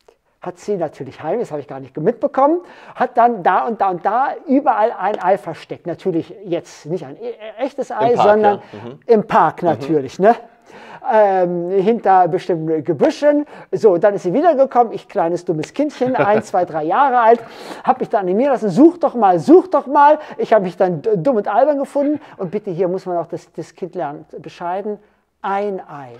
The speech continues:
Speaker 1: und nicht ein ganzes
Speaker 2: Okay.
Speaker 1: Osternest. Es ging um, dass auch die Freude da war. Und dann war manchmal auch so, da kann ich mich noch erinnern, dass aus Versehen auch andere Kinder, das war also nicht nur bei mir so, andere Eltern haben das genau das Gleiche gemacht.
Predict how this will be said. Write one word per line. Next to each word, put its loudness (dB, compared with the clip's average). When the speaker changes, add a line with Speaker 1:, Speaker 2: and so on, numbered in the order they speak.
Speaker 1:
und -4
nicht -6
ein -6
ganzes -8
Speaker 2:
Okay. -14
Speaker 1:
Osternest. -8
Es -12
ging -8
um, -8
dass -12
auch -14
die -14
Freude 0
da -4
war. -2
Und -10
dann -8
war -6
manchmal -8
auch -12
so, -10
da -8
kann -14
ich -8
mich -10
noch -20
erinnern, -8
dass -14
aus -6
Versehen -10
auch -10
andere -12
Kinder, -14
das -14
war -10
also -14
nicht -12
nur -14
bei -12
mir -6
so, -2
andere -6
Eltern -4
haben -6
das -10
genau -8
das -14
Gleiche -4
gemacht. -6